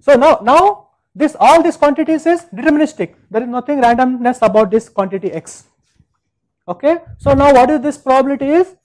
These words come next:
I have shown you that if we have this quantity, we had, earlier I had one by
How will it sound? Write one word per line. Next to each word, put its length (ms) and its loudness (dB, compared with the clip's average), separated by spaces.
I 120 -6
have 200 0
shown 220 0
you 140 -2
that 380 0
if 340 -6
we 120 -6
have 240 0
this 160 -8
quantity, 720 -4
we 160 -2
had, 360 2
earlier 320 2
I 120 4
had 180 2
one 240 2
by 280 2